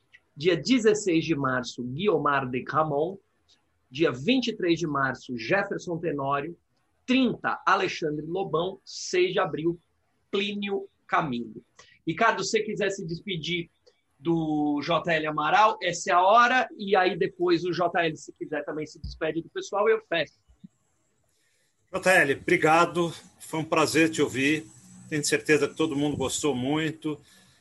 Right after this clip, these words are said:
Speaker 2: Esclareceu pra gente muita coisa que a gente não conhece. É, foi muito bom.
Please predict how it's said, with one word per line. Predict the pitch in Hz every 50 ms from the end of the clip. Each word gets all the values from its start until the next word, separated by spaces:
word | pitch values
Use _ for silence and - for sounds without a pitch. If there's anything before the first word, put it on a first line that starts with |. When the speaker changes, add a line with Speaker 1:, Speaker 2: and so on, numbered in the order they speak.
| _ _
Speaker 2:
Esclareceu | - - - - 175 180 165 160 143 - - 175 175 165
pra | - 151 143
gente | 120 147 156 147 - -
muita | 147 170 180 165 139
coisa | - - 156 156 139 123 127
que | - 139 123
a |
gente | 104 131 135 127 - - - 127
não | 120 113 120 120 127 135
conhece. | - - 123 113 117 131 143 156 156 143 - - - - 160 147 - - - - - - - - - - _ _ _
É, | - 127 123 123 123 123 123 123 117 - -
foi | - 151 151
muito | 156 170 170 156 139
bom. | 117 120 113 104 104